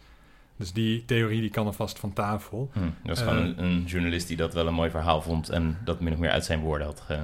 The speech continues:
Speaker 1: Ja,
Speaker 2: gehaald.
Speaker 1: ja, dus
Speaker 2: Hm.
Speaker 1: die expert die had het wel gezegd, maar die had heel veel dingen genoemd. En,
Speaker 2: Ja.
Speaker 1: die, en Fox heeft er toen een filmpje van gemaakt van, "Dit is
Speaker 2: Hm.
Speaker 1: het enige, als je dit doet, heb je een kerstnummer." Dat sloeg nergens op, maar dat, dat kwam, dat akkoord, dat kwam ook voor. En zelfs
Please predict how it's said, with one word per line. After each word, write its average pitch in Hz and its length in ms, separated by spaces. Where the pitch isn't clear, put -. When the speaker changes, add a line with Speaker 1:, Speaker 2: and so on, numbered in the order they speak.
Speaker 1:
Ja, 110 160
Speaker 2:
gehaald. 85 220
Speaker 1:
ja, 101 240
dus 95 140
Speaker 2:
Hm. 120 60
Speaker 1:
die 110 80
expert 113 360
die 113 200
had 113 120
het 110 120
wel 117 140
gezegd, 117 440
maar 117 100
die 107 80
had 107 120
heel 117 220
veel 117 280
dingen 123 260
genoemd. 135 400
En, 117 100
Speaker 2:
Ja. 110 140
Speaker 1:
die, 107 160
en 110 340
Fox 120 280
heeft 110 160
er 113 60
toen 110 120
een 107 60
filmpje 110 300
van 104 100
gemaakt 101 320
van, 101 220
"Dit 117 200
is 113 200
Speaker 2:
Hm. - 80
Speaker 1:
het - 180
enige, 120 540
als 92 80
je 107 100
dit 120 180
doet, 117 140
heb 107 140
je 113 80
een 104 80
kerstnummer." 98 460
Dat 113 120
sloeg - 200
nergens 110 300
op, 104 100
maar 107 120
dat, 110 200
dat 117 180
kwam, 127 420
dat 123 160
akkoord, 123 340
dat 117 120
kwam 113 220
ook 123 280
voor. 123 400
En 110 140
zelfs 101 300